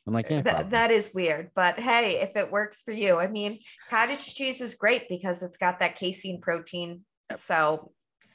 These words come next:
Speaker 1: Yeah, I got
Speaker 2: um,
Speaker 1: that from my mom. It must be a West Virginia thing 'cause that's where she's from. And that's, everyone else was like, "That is so weird." I'm like, "I don't know. My mom did it all the time."
Speaker 2: <laughs>
Speaker 1: Yeah. But, so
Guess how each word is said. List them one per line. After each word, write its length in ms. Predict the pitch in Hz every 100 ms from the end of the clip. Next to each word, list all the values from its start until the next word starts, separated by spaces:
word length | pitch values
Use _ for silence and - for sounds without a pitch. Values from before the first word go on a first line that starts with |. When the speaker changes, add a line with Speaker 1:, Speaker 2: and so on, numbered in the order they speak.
| _ _
Speaker 1:
Yeah, 160 | 104 165
I 60 | 120
got 80 |
Speaker 2:
um, 60 | 123
Speaker 1:
that 180 | 123 -
from 80 | 117
my 120 | 110
mom. 240 | 104 95
It 60 | 92
must 200 | 104 -
be 80 | 117
a 60 |
West 240 | 104 98 -
Virginia 340 | 85 92 85
thing 180 | 85 82
'cause 120 | 80 90
that's 200 | 92 92
where 80 |
she's 200 | - 85
from. 280 | - 78 65
And 100 | 78
that's, 300 | 85 - - _ _ _ - 76 101
everyone 280 | 107 110 104
else 200 | 98 -
was 60 |
like, 180 | 92 87
"That 160 | 87 85
is 140 | 80
so 260 | - - 82
weird." 320 | 160 80 76
I'm 100 | 76
like, 140 | 78
"I 60 | 139
don't 80 | 104
know. 100 | 165
My 100 | 170
mom 220 | 92 90
did 100 | 78
it 80 | 73
all 120 | 76
the 100 | 71
time." 160 | 67 64 _ - -
Speaker 2:
<laughs> 920 | 185 285 240 233 233 233 240 - 226 _ _ _ _ _ - - 330 - 359 -
Speaker 1:
Yeah. 160 | 349 - - _ _ _ _ _ - _ _ _ _ - - -
But, 260 | 82 127 - _ _ _ _ - - - - - - - - -
so 360 | 127 117 113